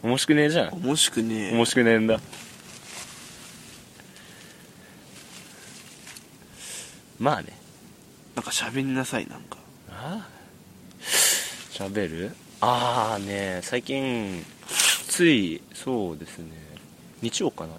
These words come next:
Speaker 1: 先週の日曜日に、あのー、日立で同人誌即売会やって、あったの知ってますかね、皆さん。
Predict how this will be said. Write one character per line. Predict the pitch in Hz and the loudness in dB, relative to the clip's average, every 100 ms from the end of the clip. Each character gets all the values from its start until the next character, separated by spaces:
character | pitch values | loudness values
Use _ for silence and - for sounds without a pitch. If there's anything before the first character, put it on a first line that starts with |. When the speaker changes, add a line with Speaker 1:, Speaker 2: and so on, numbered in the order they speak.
| - - - - - - - - | -16 -20 -20 -20 -20 -20 -20 -10
Speaker 1:
先 | - 165 | -6 0
週 | 170 | 2
の | 113 | 2
日 | 107 - 156 | -2 -2 0
曜 | 160 113 | 2 0
日 | 95 | -2
に、 | 90 80 - - | -4 -6 -10 -8
あ | - | -6
の | 101 98 95 95 92 | -4 -4 -4 -4 -6
ー、 | - | -6
日 | - | -4
立 | 185 127 | -2 0
で | 101 80 - - - | 0 0 -6 -12 -6
同 | 127 | -4
人 | 127 139 | -2 -2
誌 | 98 | -2
即 | - 85 90 | -4 -8 -4
売 | 95 87 | -4 -2
会 | 87 | -4
や | 85 | -4
っ | |
て、 | - - - - | -6 -16 -20 -12
あ | 90 | -12
っ | |
た | - 78 | -8 -8
の | |
知 | - - | -8 -8
っ | |
て | 85 | -8
ま | 80 | -10
す | - | -10
か | 76 | -14
ね、 | 67 | -14
皆 | 69 | -16
さ | |
ん。 | - | -18